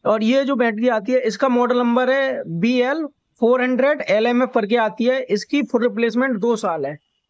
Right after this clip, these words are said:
ये Amron हैवी ड्यूटी ब्लैक करके आती है। इन तीनों का प्राइस कंपैरिजन करके मैंने आपको बता दिया है। और कौन सी बेस्ट है, आपके लिए कौन सी अच्छी रहेगी,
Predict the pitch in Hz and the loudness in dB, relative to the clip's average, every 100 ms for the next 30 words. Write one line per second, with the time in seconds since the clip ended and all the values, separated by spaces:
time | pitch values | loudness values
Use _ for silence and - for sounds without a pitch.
0 | _ 190 196 254 285 - - 262 _ 196 | _ -2 2 2 0 -6 -16 -16 _ -2
1 | 214 247 262 254 202 214 233 233 202 202 | 2 2 2 0 0 2 2 0 2 2
2 | 220 240 214 233 175 - 151 139 - _ | 2 0 2 0 0 -2 -2 -4 -10 _
3 | _ _ - _ _ _ _ 233 240 262 | _ _ -20 _ _ _ _ -2 0 0
4 | 262 262 262 247 226 240 247 220 226 214 | 2 2 0 2 2 2 -2 0 -2 2
5 | 226 240 247 220 220 233 226 208 220 170 | 0 2 2 0 2 2 0 0 0 0
6 | 180 202 226 226 226 277 _ _ _ _ | 2 2 2 2 0 -4 _ _ _ _
7 | _ _ _ _ _ _ 156 196 240 247 | _ _ _ _ _ _ -2 0 0 2
8 | 254 247 247 - 262 277 196 - 233 220 | 2 2 0 0 2 2 0 0 -2 2
9 | 233 226 254 - 262 240 240 269 | 0 2 -2 0 2 2 0 -6